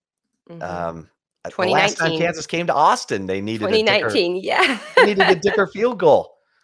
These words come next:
Speaker 1: What was it?
Speaker 2: The
Speaker 1: Wasn't it, like, forty-eight forty-five or fifty-one forty-eight,
Speaker 2: Yeah.
Speaker 1: something like that? Yeah, it was a three-point win.
Speaker 2: So it,
Speaker 1: <laughs>
Speaker 2: um, it is,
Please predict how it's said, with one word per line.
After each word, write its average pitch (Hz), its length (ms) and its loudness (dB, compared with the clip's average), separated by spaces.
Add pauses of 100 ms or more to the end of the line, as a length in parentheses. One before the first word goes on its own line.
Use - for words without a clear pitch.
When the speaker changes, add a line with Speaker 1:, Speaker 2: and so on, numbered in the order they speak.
(460)
Speaker 1:
What 220 120 -4
was 254 140 0
it? 277 60 0
Speaker 2:
The - 60 2
Speaker 1:
Wasn't 233 160 0
it, - 20 -2
like, 226 220 -4
forty-eight 214 380 -2
forty-five 190 560 -2
or 160 180 0
fifty-one 175 460 -8
forty-eight, 180 240 -6
Speaker 2:
Yeah. 294 280 -2
Speaker 1:
something 170 280 -8
like 180 160 -6
that? 185 220 -6
Yeah, 151 220 -4
it 92 100 -10
was 170 140 -10
a 156 40 -6
three-point 165 480 -12
win. 143 320 -12 (1080)
Speaker 2:
So 95 440 2 (240)
it, - 320 -6
Speaker 1:
<laughs> - 0 -
Speaker 2:
um, 87 300 -2 (920)
it 98 120 -8
is, 90 500 -10